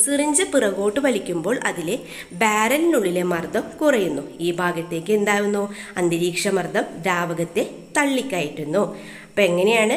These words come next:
സിറിഞ്ച് പിറകോട്ട് വലിക്കുമ്പോൾ അതിൽ ബാരലിനുള്ളിലെ മർദ്ദം കുറയുന്നു. ഈ ഭാഗത്തേക്ക്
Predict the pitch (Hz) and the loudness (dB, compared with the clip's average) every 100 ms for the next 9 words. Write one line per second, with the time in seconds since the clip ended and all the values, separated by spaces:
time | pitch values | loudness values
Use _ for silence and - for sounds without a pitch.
0 | 392 - 185 160 190 247 226 180 190 196 | 0 0 0 0 0 0 0 0 0 2
1 | 285 240 - 208 208 233 208 220 214 180 | 2 0 0 -2 0 0 -2 -2 -2 -2
2 | 175 190 196 185 185 196 180 160 202 339 | -2 0 0 0 -2 -2 -4 -4 -4 -4
3 | - - - 196 196 180 170 175 392 - | -8 -16 -6 0 2 4 4 4 2 0
4 | 170 170 170 160 165 165 156 - | -4 -2 -2 -2 -4 -4 -6 -2